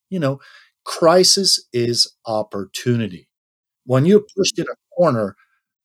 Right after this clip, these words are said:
don't cry your eyeballs out. And if you do, make it really short and brief and look at what other opportunity is there for you. And now with technology, my goodness, you know, so I do a ton of stuff through Zoom, uh,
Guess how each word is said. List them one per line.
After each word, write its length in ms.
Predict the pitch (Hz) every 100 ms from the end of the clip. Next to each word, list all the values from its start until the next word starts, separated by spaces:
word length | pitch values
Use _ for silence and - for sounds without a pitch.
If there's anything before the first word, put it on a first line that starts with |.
| -
don't 320 | 104 123 147
cry 320 | - 139 139
your 180 | 143 135
eyeballs 480 | 123 123 117 113 110
out. 240 | 110 107 -
And 100 | 123
if 160 | 117 -
you 100 | 117
do, 280 | 107 113 127
make 260 | 123 110
it 120 | 131 101
really 260 | 120 131
short 320 | 131 - 131
and 120 | 139 120
brief 300 | 107 101 - - - - _ -
and 180 | 143 143
look 240 | 190 196
at 200 | 143 127
what 200 | 135 151
other 260 | 151 147 139
opportunity 760 | 131 135 127 - 127 123 117
is 200 | 110 104
there 220 | 104 104
for 420 | 101 - - 123 131
you. 220 | 104 85 _ - - -
And 160 | 180
now 240 | 190 220 233
with 140 | 208
technology, 800 | - 143 117 113 127 143 156 156 -
my 240 | 185 175
goodness, 440 | 101 - - - - - - - -
you 120 | 220
know, 140 | 123
so 280 | 101 - 160
I 80 | 151
do 200 | 156 127
a 60 | -
ton 240 | - 160 160
of 60 |
stuff 300 | 139 143 135
through 240 | - 110 101
Zoom, 680 | 101 151 175 170 165 156 135 - - _ -
uh, 160 | 117